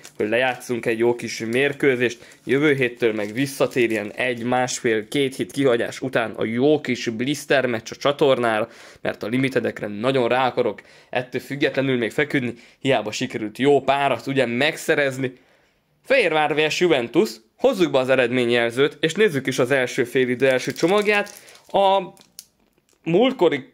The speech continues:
csomagos mérkőzésnél, amikor kaptam ugye azt a kommentet, hogy Fehérvár V S Real Madrid, ami nagyon-nagyon sok lájkot kap, azóta is kapja,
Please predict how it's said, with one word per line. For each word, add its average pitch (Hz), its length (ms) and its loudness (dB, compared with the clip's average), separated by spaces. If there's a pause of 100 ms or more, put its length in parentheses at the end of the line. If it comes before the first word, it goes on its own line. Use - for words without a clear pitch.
(120)
csomagos 175 540 2
mérkőzésnél, 180 1800 0
amikor 143 380 0
kaptam 170 380 0
ugye 127 140 0
azt 123 160 -2
a 123 80 -2
kommentet, 131 460 0
hogy 120 120 -4
Fehérvár 123 420 2
V 113 120 2
S - 100 -10
Real 127 180 2
Madrid, 143 280 -2
ami 120 140 0
nagyon-nagyon 123 680 0
sok 117 220 -6
lájkot 110 420 -4
kap, - 180 -6
azóta 123 320 -2
is 110 140 -6
kapja, 156 420 -2